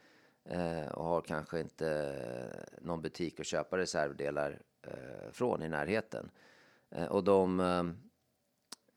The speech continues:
eh, konkurrenterna är, är också mycket återförsäljare av motorcyklar, inte alls med i den digitala världen på samma sätt.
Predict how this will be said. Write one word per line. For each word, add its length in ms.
eh, 840
konkurrenterna 1000
är, 140
är 360
också 360
mycket 260
återförsäljare 640
av 60
motorcyklar, 760
inte 240
alls 200
med 160
i 60
den 120
digitala 460
världen 360
på 160
samma 240
sätt. 340